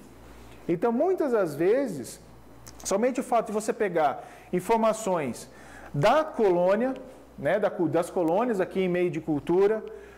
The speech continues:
mais a lâmina ainda, de você observar que realmente Staphylococcus, se você empregar uma prova de coagu-, de, de, de catalase, que no caso são positivos, isso já te facilita, tá?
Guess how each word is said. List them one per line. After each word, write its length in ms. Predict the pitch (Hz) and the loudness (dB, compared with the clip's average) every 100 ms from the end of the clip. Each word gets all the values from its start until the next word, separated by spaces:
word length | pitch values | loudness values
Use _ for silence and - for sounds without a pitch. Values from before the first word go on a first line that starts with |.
| - | -6
mais 480 | 175 226 294 320 247 | 0 2 4 2 2
a 80 | 254 | 2
lâmina 480 | 214 214 226 208 196 | 4 4 2 0 0
ainda, 440 | 185 196 202 214 | 0 0 0 -2
de 140 | 202 165 | -2 -4
você 240 | 165 196 | -2 -2
observar 540 | 180 170 185 165 175 | -2 -2 -2 2 0
que 100 | 170 | 0
realmente 380 | 175 208 190 185 | -2 -2 -2 -4
Staphylococcus, 960 | - 175 175 165 160 175 175 175 175 - - - | -4 -6 -2 -4 0 0 0 -4 -14 -16 -20 -20
se 100 | - | -4
você 220 | 175 190 220 | -2 -2 -2
empregar 320 | 214 208 202 | -2 0 0
uma 120 | 196 | 0
prova 220 | 196 190 | -2 -4
de 80 | 185 | -4
coagu-, 400 | - 196 175 170 | -2 -2 -2 -4
de, 260 | 151 170 147 | 0 0 2
de, 220 | 160 147 | 0 -2
de 120 | 151 | -4
catalase, 760 | - 190 196 175 185 180 151 | -4 -2 0 2 4 2 0
que 60 | 147 | -8
no 100 | 151 | -6
caso 260 | 151 151 139 | -4 -4 -4
são 200 | 160 156 | -6 -4
positivos, 640 | 160 139 135 185 226 170 - - - | -4 -4 -4 -2 -2 -2 -10 -18 -8
isso 220 | 220 208 214 | -4 -2 0
já 220 | 214 214 | 0 -2
te 120 | 214 | -4
facilita, 720 | 233 220 - 240 277 - 120 - - - - - - - - | -4 -4 -2 0 0 -2 -10 -14 -20 -20 -20 -20 -20 -20 -4
tá? 400 | 165 196 226 - | 0 0 -2 -8